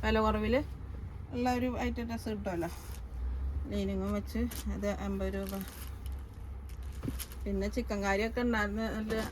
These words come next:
ഇതിൻ്റെ ഇരുന്നൂറ്റമ്പതിൻ്റെ, ഇത് ഇരുന്നൂറ്റി ഇരുപതൊക്കെ. ചി-, ഏ, ത്രെഡ് വർക്കാണ്, ഉം, സീക്വൻസ് വർക്ക് വരുന്നുണ്ട്. കണ്ടാ? ഇരുന്നൂറ്റി ഇരുപതാണ്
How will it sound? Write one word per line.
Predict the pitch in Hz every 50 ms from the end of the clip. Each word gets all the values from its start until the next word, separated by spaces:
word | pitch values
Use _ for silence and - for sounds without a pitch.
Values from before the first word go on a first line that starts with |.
| - - 208
ഇതിൻ്റെ | 214 208 202 202 190 208 202 208 202 - 214 208
ഇരുന്നൂറ്റമ്പതിൻ്റെ, | 202 196 196 196 190 - - 196 196 185 190 190 190 190 202 208
ഇത് | 220 262 269
ഇരുന്നൂറ്റി | 247 269 202 190 180 180 202 190
ഇരുപതൊക്കെ. | 185 180 160 170 165 - 175 175 180 - - - - - - - - - - - - - - - -
ചി-, | - 220 - - - - - -
ഏ, | 196 190 190 180 170 170 175 175 - - - - - - - - - - - - - - - - - - - - -
ത്രെഡ് | 226 220 220 208 202 214
വർക്കാണ്, | 214 208 208 - - 247 233 220 214 220 254 285 - - - - - - - - -
ഉം, | 202 208 214 214 -
സീക്വൻസ് | 226 220 208 202 - 202 202 190 - - 208
വർക്ക് | 196 196 - - 220
വരുന്നുണ്ട്. | 214 208 208 208 208 208 226 254 - - - - - - - - - - - - - - - - - - - - -
കണ്ടാ? | 185 180 170 165 170 - - - - - - - - - - - - - - - - - - - - - - - - - - - - - - - - - - - - 214
ഇരുന്നൂറ്റി | 226 226 220 220 214 196 226 226 220
ഇരുപതാണ് | 214 202 190 190 185 190 185 180 175